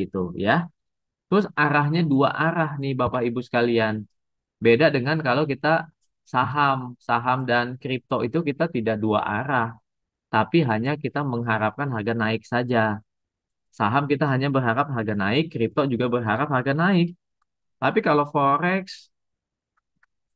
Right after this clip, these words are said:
dan emas itu kita dua arah. Dua arah maksudnya bagaimana? Dua arah itu maksudnya kalau harga nih la-, kita lihat di grafik, nanti ada di grafik ya, kita lihat di handphone atau di komputer, harga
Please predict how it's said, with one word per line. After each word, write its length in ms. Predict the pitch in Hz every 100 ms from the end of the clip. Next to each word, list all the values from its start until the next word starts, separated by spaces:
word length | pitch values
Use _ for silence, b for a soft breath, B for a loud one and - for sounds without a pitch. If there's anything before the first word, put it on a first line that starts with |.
| _
dan 240 | 123 120 120
emas 720 | 127 127 123 160 190 - - _
itu 240 | 143 143 175
kita 240 | 147 165
dua 320 | 156 127 120 113
arah. 560 | 113 113 113 117 101 92 _ _ _ _ _ _ _ _ _ _ _ _ 110
Dua 160 | 117
arah 160 | 117 165
maksudnya 400 | 165 160 165 180
bagaimana? 640 | 165 170 175 160 151 156 - _ _ _
Dua 160 | 120 113 135
arah 160 | 160
itu 80 | 160
maksudnya 560 | 170 147 143 160 202 208 _ _ _ _ _ _ _ _ _ _ _ _
kalau 240 | - 131 147
harga 320 | 143 131 170 170
nih 200 | 170 165
la-, 80 | 131
kita 140 | 135 135
lihat 140 | 151 165 131
di 160 | 127
grafik, 400 | 110 120 117 165
nanti 160 | 127 135
ada 160 | 120
di 80 | 113 101
grafik 320 | 101 98 151 156
ya, 160 | 117 156
kita 140 | 120 104
lihat 160 | 107 104
di 80 |
handphone 400 | 107 101 104 135 107
atau 80 | 104
di 240 | 101 101 104 _
komputer, 520 | - 104 101 113 170 147
harga 260 | 123 120